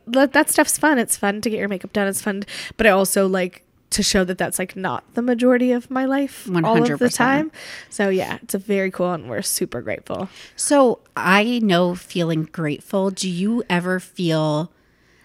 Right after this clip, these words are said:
Speaker 2: like, do you ever take a chance to feel proud of yourself?
Speaker 1: <laughs> I think Disney made me proud. That was a very proud moment for me.
Speaker 2: Yep.
Speaker 1: Um,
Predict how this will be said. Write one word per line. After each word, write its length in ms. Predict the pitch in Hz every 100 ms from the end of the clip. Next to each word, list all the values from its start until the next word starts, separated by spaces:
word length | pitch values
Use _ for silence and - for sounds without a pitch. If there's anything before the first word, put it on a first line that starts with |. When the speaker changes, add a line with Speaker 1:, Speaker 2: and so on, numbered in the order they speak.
| -
Speaker 2:
like, 120 | 220
do 100 | 262
you 40 | 262
ever 180 | 214 339
take 200 | - 392
a 40 |
chance 280 | - 202 190
to 100 | -
feel 200 | - 160
proud 400 | - - 135 117
of 140 | 175
yourself? 480 | 170 175 - - -
Speaker 1:
<laughs> 1040 | - 196 185 - - - - - _ _
I 140 | 277 294
think 480 | - 302 339 311 - _ _ - 214
Disney 340 | 196 208 214 247
made 160 | 262
me 140 | 262 269
proud. 560 | - 170 113 90 196 - _ _ -
That 120 | 196
was 120 | 190
a 60 | 202
very 440 | 185 175 185 175
proud 260 | - 175 156
moment 300 | 165 - -
for 100 | 147
me. 60 |
Speaker 2:
Yep. 200 | 160 156 - - - - - -
Speaker 1:
Um, 560 | 196 185 185 160 151